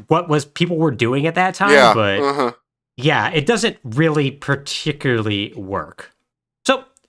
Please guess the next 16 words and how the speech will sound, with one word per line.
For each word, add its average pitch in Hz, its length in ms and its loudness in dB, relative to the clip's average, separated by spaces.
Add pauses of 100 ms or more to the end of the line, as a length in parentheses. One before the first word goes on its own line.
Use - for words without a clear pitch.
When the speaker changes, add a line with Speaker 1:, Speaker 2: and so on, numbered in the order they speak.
(300)
Speaker 1:
we 220 60 2
might 359 160 2
as 214 40 -2
well 240 120 2
just 185 200 0
kind 160 160 2
of, 117 100 2
like, 110 180 0
jump 120 140 0
into 101 140 -8
the 104 80 -6
plot 95 300 -2
and 82 80 -16
talk 95 240 -2
about 87 280 -10
this. - 360 -12